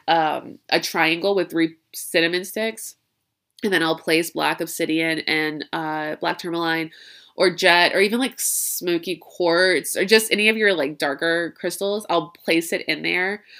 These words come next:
Or it, rose quartz would be good too, 'cause it kind of, like, radiates out love, so it kind of hits any <laughs> bad vibes, you know, and pushes it back. Malachite too. Let me just name all the <laughs> crystals. Or also amethyst, obviously, 'cause it promotes peace and calm and tranquility.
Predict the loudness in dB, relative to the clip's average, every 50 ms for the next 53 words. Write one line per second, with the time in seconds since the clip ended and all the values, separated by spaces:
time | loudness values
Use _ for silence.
0 | -20 -20 _ _ 8 10 10 10 10 6 4 4 4 4 4 2 0 0 0 0
1 | -2 0 0 0 -2 -2 -2 -2 -2 -2 -4 -4 -4 -2 -2 0 0 0 0 2
2 | 2 2 2 2 2 0 0 0 0 -2 0 0 -2 0 0 -2 -2 -2 0 0
3 | 0 0 0 -4 _ -14 -2 0 2 2 2 0 -2 -4 -10 -4 4 6 6 6
4 | 6 0 -6 -8 -6 -2 0 2 2 4 2 4 4 4 2 2 0 -2 -2 -2
5 | 0 2 4 6 6 6 4 4 4 6 6 6 6 4 2 0 2 2 4 4
6 | 2 2 -2 -2 -2 0 -2 -2 -2 -2 -2 0 0 0 0 0 -2 -6 -12 -20
7 | -20 -20 -20 -20 -20 -20 _ _ 2 4 6 6 6 6 2 0 -2 -4 -4 -4
8 | -8 -8 -6 -4 -2 -2 -4 -6 -10 -14 _ -2 0 2 4 4 4 4 4 4
9 | 2 2 2 2 2 2 2 2 0 0 2 4 4 4 2 2 8 10 10 10
10 | 12 10 10 10 10 10 8 6 6 6 0 -10 -14 -14 -14 -16 -16 -14 -12 -10
11 | -8 0 8 10 12 12 12 12 12 10 10 10 10 8 6 6 6 4 6 4
12 | 4 4 2 2 2 0 0 0 0 -2 -2 -2 -2 -2 -2 -2 0 -2 -2 -2
13 | -2 -6 -10 -10 -10 -12 -10 -6 -6 -4 -4 -4 -6 -4 -4 -4 -4 -4 -6 -8